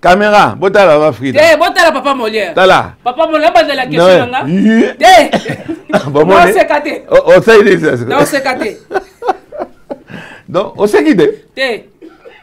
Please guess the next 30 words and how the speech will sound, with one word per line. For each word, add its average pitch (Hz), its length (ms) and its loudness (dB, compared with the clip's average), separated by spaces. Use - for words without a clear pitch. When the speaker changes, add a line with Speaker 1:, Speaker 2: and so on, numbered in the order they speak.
Speaker 1:
Hein. 143 360 -2
Speaker 2:
Ngaïté, 254 320 -4
Papa 220 240 -8
Speaker 1:
Noël 208 160 2
Speaker 2:
Molière. 294 240 2
Speaker 1:
Tchani, 240 400 -2
ayaki 196 480 0
awa. 175 480 2
Alobi 156 380 -4
ke, 165 400 -2
poste, 165 280 -8
wana, 131 220 -6
eza 117 320 -6
ye. 107 200 -10
Bakamati, 123 380 -8
babeti 127 380 -6
ye. 135 100 -2
I, 175 260 -12
oye, 233 200 0
pa-, - 220 -12
quel 494 200 0
est 370 80 2
le 208 40 -4
problème 196 320 0
de 165 60 -6
Noël 147 260 -4
Tchani ? 120 200 -8
Speaker 2:
Non, 117 40 -10
babeti 233 320 -8
mukamate. 214 460 -12